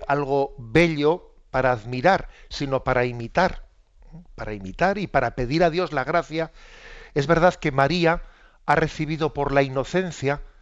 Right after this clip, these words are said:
aquello que nosotros también estamos llamados a recibir por la penitencia, ¿eh? O sea, en ella no ha habido mancha de pecado. En nosotros la ha habido. Pero el hecho de que haya habido pecado no quiere decir que no podamos acceder a la santidad.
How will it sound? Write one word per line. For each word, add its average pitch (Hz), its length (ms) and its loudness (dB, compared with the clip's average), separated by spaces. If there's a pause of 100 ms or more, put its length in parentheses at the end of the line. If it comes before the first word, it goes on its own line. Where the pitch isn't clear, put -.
(320)
aquello 143 480 0
que 151 100 -2
nosotros 151 480 -4
también 151 260 -2
estamos 156 340 -2
llamados 147 280 -2
a 139 40 -4
recibir 151 340 -4
por 139 140 -2
la 123 100 2
penitencia, 120 760 -2 (400)
¿eh? 143 140 -14 (800)
O - 40 -20
sea, 82 140 -12
en 107 400 -8
ella 147 180 0
no 151 60 0
ha 151 40 2
habido 143 220 0
mancha 135 320 0
de 123 100 -4
pecado. 131 480 -2 (1080)
En 135 140 -2
nosotros 143 420 -4
la 147 180 4
ha - 20 4
habido. 143 440 -4 (480)
Pero 135 300 -2
el 135 100 0
hecho 175 160 -4
de 175 80 0
que 180 100 4
haya 175 120 6
habido 170 280 -2
pecado 170 380 2
no 180 140 -4
quiere 170 160 2
decir 160 180 0
que - 80 -6
no 147 140 -2
podamos 156 360 0
acceder 135 380 -4
a - 20 4
la 139 100 4
santidad. 127 560 -2